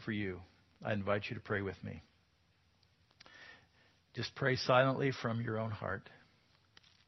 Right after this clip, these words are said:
"Dear God, I admit that I'm a sinner.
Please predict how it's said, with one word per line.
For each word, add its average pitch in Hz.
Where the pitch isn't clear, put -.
"Dear 135
God, 120
I 113
admit 120
that 120
I'm 107
a 98
sinner. 127